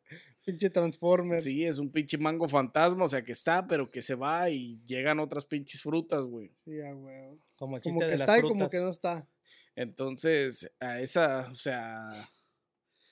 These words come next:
Speaker 2: de lo malo más o menos, y pues, la neta sí se merece un pinche tres, la neta.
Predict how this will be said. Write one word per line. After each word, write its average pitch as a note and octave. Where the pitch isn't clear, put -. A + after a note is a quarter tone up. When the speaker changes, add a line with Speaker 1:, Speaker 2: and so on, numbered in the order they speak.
Speaker 2:
de C3
lo C3
malo F3+
más E3
o D3+
menos, D3
y A#2+
pues, A2+
la A2+
neta A#2
sí B2
se -
merece A#2
un A#2
pinche B2
tres, B2+
la A2
neta. A2+